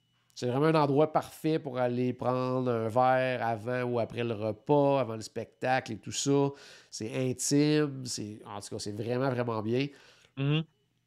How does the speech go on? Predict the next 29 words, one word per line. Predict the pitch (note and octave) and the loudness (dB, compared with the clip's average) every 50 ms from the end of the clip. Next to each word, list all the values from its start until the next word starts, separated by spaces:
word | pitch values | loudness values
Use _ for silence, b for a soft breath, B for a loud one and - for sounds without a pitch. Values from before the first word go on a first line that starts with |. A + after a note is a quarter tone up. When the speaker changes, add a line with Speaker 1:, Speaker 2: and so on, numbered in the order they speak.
| _ _ _ _ _ _ _ _ _ | _ _ _ _ _ _ _ _ _
Speaker 1:
Quand | - D#3 D3 | 2 2 4
je | - | 2
suis | - D3 | 0 -2
sur | C#3+ E3+ D#3 D3 | -2 0 0 0
le | |
Magic | C#3 C#3 C#3 C3+ C#3 D3+ C#3+ | 0 0 -2 -2 -2 -2 -2
et | C3+ | -2
le | C3 | 0
Wonder, | C3 B2+ B2+ B2 A#2+ B2+ B2+ C3+ C#3+ D3 D3+ D3 C#3 B2 A#2+ | 2 2 2 2 4 4 4 4 4 2 -2 -2 -4 -8 -10
si | - - C#3+ | -8 -6 -4
vous | C#3 D3 | -4 -2
me | C3+ | -2
cherchez, | - - C#3 - - - - D#3 D#3 D#3 D3+ D3+ D3+ - _ _ | -2 -2 -4 -2 -4 -4 -4 -2 -2 -2 -2 -4 -6 -12 _ _
je | - - | -16 -12
suis | - | -10
très | - C#3+ C3+ D3+ D3 | -6 -2 0 2 2
souvent | - - - C3 B2+ B2+ B2 A#2+ | 2 0 0 0 2 2 2 2
là. | A2+ G#2+ | 0 0
En | G#2 A#2 B2+ | 0 0 -2
soirée, | A#2+ - F3 F3 E3+ D#3 D3+ D3 E3 F#3+ F#3+ | 0 2 4 4 4 4 4 4 2 2 2
là, | F#3 E3+ | 2 2
c'est | D#3 - D3 C3 | 0 0 -2 -6
Speaker 2:
<laughs> | |
Speaker 1:
souvent | - - - C3+ D3 D3 | -6 -4 0 4 6 8
Speaker 2:
Ouais, | G3 E3 | 8 8
c'est | C#3 D3+ | 6 6
Speaker 1:
là | D3 D3 | 4 4
Speaker 2:
ça. | C#3 - | 4 2
Speaker 1:
que, | - B2+ A#2+ A2+ | 2 0 -4 -4